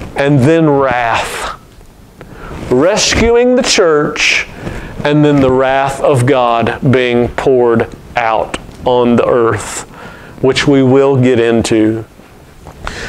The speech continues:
Let me conclude. All seven seals have been broken,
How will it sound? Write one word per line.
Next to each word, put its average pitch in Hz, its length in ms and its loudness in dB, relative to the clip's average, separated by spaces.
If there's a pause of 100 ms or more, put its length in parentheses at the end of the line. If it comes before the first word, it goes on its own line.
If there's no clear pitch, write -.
(340)
Let 143 140 2
me 160 100 0
conclude. 131 720 2 (1120)
All 156 240 0
seven 170 420 2
seals 143 420 2
have 127 100 4
been 127 220 2
broken, 117 540 0